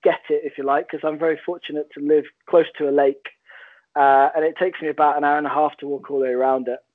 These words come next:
Or I can just, you know, walk a bit and then come back. And I find water, whether it's the lake or the sea, um,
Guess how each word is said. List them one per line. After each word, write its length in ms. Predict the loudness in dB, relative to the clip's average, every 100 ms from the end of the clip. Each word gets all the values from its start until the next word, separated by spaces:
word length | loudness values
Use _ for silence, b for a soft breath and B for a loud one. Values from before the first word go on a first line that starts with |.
| _ _ _ _ -6
Or 220 | 0 0
I 60 | 0
can 200 | -6 -12
just, 140 | -12 -8
you 60 | -8
know, 140 | -6
walk 300 | -4 -4 -4
a 80 | -8
bit 240 | 2 2 2
and 100 | -4
then 120 | -8
come 180 | -8 -6
back. 400 | 0 0 -2 -18 B B B B B 0
And 100 | 0
I 60 | 4
find 340 | 4 4 -4
water, 560 | -4 2 2 2 0 2
whether 160 | 2 0
it's 140 | 0
the 60 | 0
lake 300 | 2 0 -4
or 120 | -8
the 80 | -10 -18 -6
sea, 380 | -4 -2 -6 -12 _ _ _ _ _ _ _ _ -20 _ -4
um, 920 | 0 0 2 0 -2 -6 -6 -6 -8